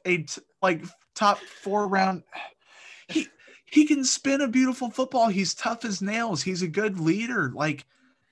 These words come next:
he just needs to work on a few things, and he's gonna be a really good N F L player. He has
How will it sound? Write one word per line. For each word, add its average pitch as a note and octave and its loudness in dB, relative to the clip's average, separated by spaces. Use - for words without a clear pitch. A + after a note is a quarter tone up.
he C#4+ -10
just C4+ -2
needs C4 -2
to A#3+ -8
work A#3+ -6
on B3 -6
a G#3+ -6
few G3+ -6
things, G#3 -8
and G#3+ -8
he's F#3+ -6
gonna G#3+ -10
be A3 -4
a F#3 0
really F#3 -4
good F3+ -2
N E3+ -2
F E3+ -4
L E3 -2
player. D3+ -4
He F3+ -6
has F#3+ -4